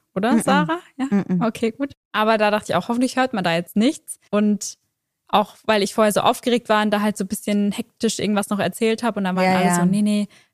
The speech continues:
Speaker 1: wir schalten euch erst ein, wenn ihr auf die Bühne geht.“ Ich
Speaker 2: Ja.
Speaker 1: war so, „Puh, okay, gut.“
Speaker 2: Ja. Hast du mich gerade ernsthaft gefragt, ob ich einen Mord gestehen würde?
Speaker 1: Ja, ich kann ja nicht für dich sagen, du hättest in dem Moment keinen Mord gestanden. Ich weiß ja nicht, ob du einen begangen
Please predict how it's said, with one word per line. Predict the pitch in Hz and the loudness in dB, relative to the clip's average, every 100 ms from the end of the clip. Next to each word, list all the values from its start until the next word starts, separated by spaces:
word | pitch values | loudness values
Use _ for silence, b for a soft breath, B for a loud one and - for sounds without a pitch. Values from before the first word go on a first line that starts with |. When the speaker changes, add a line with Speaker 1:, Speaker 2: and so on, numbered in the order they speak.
| - | -2
Speaker 1:
wir | 208 202 202 - _ | 0 2 -2 -6 _
schalten | - - 240 240 | -8 -2 -2 0
euch | 196 - | -4 -2
erst | 220 214 - | -6 -6 -6
ein, | 202 208 | -2 -2
wenn | 202 | -2
ihr | 208 - - | -2 -4 -2
auf | 196 - | -2 -2
die | 180 | -6
Bühne | 196 185 175 | -2 0 0
geht.“ | 175 175 | -2 -4
Ich | 185 | -4
Speaker 2:
Ja. | 185 | -2
Speaker 1:
war | 190 | -2
so, | 190 | -4
„Puh, | - - 175 _ | -10 -20 -20 _
okay, | 202 - 190 170 | -14 -12 -12 -14
gut.“ | 175 - 185 | -16 -12 -8
Speaker 2:
Ja. | 208 - _ | -8 -10 _
Hast | 208 196 | -4 0
du | |
mich | 208 196 | 0 0
gerade | - 196 190 | -2 0 0
ernsthaft | 165 202 247 233 - | 0 -2 -2 -4 -4
gefragt, | 196 - 185 202 | -8 -2 0 0
ob | 190 185 | -4 -8
ich | - | -2
einen | 185 | 0
Mord | 185 208 - | 2 0 -2
gestehen | 214 - 220 214 | -6 -2 -2 0
würde? | 220 226 269 - | 0 -2 -4 -2
Speaker 1:
Ja, | 202 | -2
ich | 208 | -2
kann | - 240 | -2 0
ja | 214 | 0
nicht | 226 254 | 0 0
für | 247 | -2
dich | 220 247 285 | 0 0 0
sagen, | - 202 226 233 247 262 254 | 0 0 0 -2 -2 -2 0
du | 240 | 0
hättest | 220 240 | 0 0
in | 214 | -2
dem | 226 | 0
Moment | 226 220 220 | 0 0 -2
keinen | - 240 202 | -2 -2 0
Mord | 170 - | -2 -4
gestanden. | - - 202 202 | -8 -4 -2 0
Ich | 214 | 0
weiß | 208 226 | 0 0
ja | |
nicht, | 208 233 | -2 0
ob | 226 | -2
du | - | -2
einen | 196 214 208 | -2 -2 -4
begangen | 208 247 | -2 -2